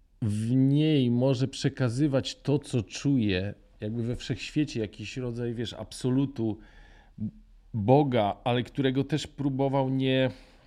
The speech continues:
nie nazywać, żeby jakby nikogo nie wykluczać. Czuł, że chce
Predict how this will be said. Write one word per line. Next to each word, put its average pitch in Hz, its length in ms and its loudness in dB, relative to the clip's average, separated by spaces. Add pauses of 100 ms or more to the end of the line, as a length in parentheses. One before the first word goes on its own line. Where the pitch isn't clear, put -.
(2000)
nie 117 240 10
nazywać, 123 560 6
żeby 120 320 6
jakby 113 300 4
nikogo 143 440 6
nie 127 140 4
wykluczać. 117 580 2
Czuł, 139 300 0
że 123 140 2
chce - 200 -4